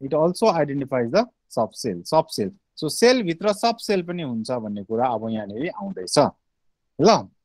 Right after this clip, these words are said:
so यसमा अलाउड भ्यालुज हेऱ्यो भने चाहिँ एल को अलाउड भ्यालु चाहिँ के के रहेछ भन्दाखेरि जिरो to n minus वान त्यो हुन्छ। ल, जिरो देखि लिएर n minus वान को भ्यालुजहरू हुन्छ। For example,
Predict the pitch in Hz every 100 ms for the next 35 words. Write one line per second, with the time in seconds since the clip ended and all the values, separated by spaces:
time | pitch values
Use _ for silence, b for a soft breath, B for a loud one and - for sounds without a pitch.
0 | _ _ - 226 240 233 175 185 247 247
1 | 180 156 156 123 139 190 147 110 110 202
2 | 190 226 226 220 202 190 135 113 120 147
3 | 240 233 202 151 170 151 104 104 123 165
4 | 240 _ - 139 208 240 247 233 208 175
5 | 180 160 135 151 247 - 117 135 175 -
6 | _ _ _ _ _ _ _ _ - 127
7 | 95 85 92 139 190 - _ _ 131 196
8 | 214 180 165 147 131 196 - 147 151 135
9 | 123 190 220 - 131 127 117 170 151 113
10 | 113 117 107 165 156 90 87 117 92 _
11 | _ _ _ _ _ _ 185 226 226 247
12 | 214 117